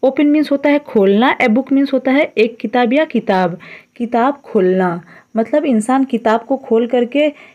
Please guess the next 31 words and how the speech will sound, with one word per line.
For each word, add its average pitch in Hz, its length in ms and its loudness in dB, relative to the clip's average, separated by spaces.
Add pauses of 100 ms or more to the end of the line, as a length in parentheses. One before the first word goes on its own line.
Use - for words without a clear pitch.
(180)
क्या-क्या 254 360 0
कर 247 200 0
सकता 240 380 -4
है, 254 180 0
कितनी 240 360 -2
जानकारियाँ 202 540 0
प्राप्त 226 300 -2
कर 226 140 0
सकता 226 320 -2
है 269 60 2
और 277 60 0
क्या-क्या 226 400 -2
हासिल 196 380 -2
कर 226 140 -2
सकता 220 320 -4
है, 294 200 0 (420)
इस 311 140 -6
लेसन 277 280 0
में 285 160 2
यही 214 180 0
सब 240 160 -4
दिया 202 320 0
गया 180 260 2
है। 180 380 -2 (360)
आइए 320 220 0
देखते 220 440 0
हैं। 196 340 0 (360)
यहाँ 302 280 2
पर 349 80 2
पोएट 269 360 2
जेन 247 520 2